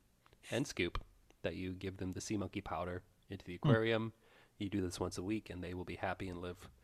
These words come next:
Speaker 1: um, potentially in perpetuity.
Speaker 2: Hmm. So when you say he developed the backstory, is that, like, on the packaging, it looked like they
Speaker 1: Oh,
Speaker 2: were,
Speaker 1: we'll
Speaker 2: like,
Speaker 1: get
Speaker 2: little
Speaker 1: into it.
Speaker 2: Oh, okay, okay,
Speaker 1: Okay.
Speaker 2: okay, okay, okay.
Speaker 1: Yeah, yeah. Here's the,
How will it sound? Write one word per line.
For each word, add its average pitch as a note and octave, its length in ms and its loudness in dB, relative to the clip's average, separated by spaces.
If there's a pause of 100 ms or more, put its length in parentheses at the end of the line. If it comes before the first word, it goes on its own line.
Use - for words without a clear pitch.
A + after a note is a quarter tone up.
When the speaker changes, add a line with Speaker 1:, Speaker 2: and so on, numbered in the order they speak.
(480)
Speaker 1:
um, F2+ 360 -2 (280)
potentially G#2 380 -2
in G2 60 -2
perpetuity. F2+ 600 -6 (340)
Speaker 2:
Hmm. A#2+ 120 12 (840)
So - 380 12
when B2 140 12
you D3+ 100 12
say D3 160 10
he C#3+ 100 12
developed A#2+ 320 12
the A2+ 60 -4
backstory, G#2 640 10
is G2 180 6
that, G#2+ 300 12
like, G2+ 180 8
on G#2 80 10
the G2+ 60 8
packaging, G2+ 500 10
it G2 100 6
looked G2 200 6
like F#2 220 10 (400)
they G2+ 60 12
Speaker 1:
Oh, G2+ 40 12
Speaker 2:
were, G2+ 60 10
Speaker 1:
we'll F#2+ 80 8
Speaker 2:
like, F#2 60 6
Speaker 1:
get G2+ 120 6
Speaker 2:
little G2 240 12
Speaker 1:
into E2+ 100 2
it. E2 80 -8 (340)
Speaker 2:
Oh, G#2+ 220 12
okay, F#2+ 340 12
okay, G#2 200 8
Speaker 1:
Okay. E2 100 8
Speaker 2:
okay, - 200 2
okay, - 300 2
okay. - 160 -8 (200)
Speaker 1:
Yeah, F#2 120 -2
yeah. F2 200 0 (440)
Here's B2 340 8
the, G2+ 380 10